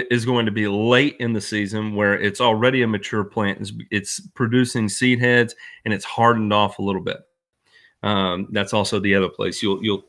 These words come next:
tend to get good control of crabgrass. Uh,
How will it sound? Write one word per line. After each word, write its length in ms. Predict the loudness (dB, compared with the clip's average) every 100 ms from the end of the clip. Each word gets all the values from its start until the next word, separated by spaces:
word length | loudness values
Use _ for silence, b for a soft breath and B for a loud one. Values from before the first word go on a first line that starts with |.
| -6
tend 200 | -2 -2
to 40 |
get 200 | -2 -2
good 180 | -2 -2
control 380 | -4 -4 -2 -2
of 60 | -4
crabgrass. 600 | -4 -4 -6 -8 -10 -16 _ _ _ -20 B B B B 0
Uh, 400 | 4 6 6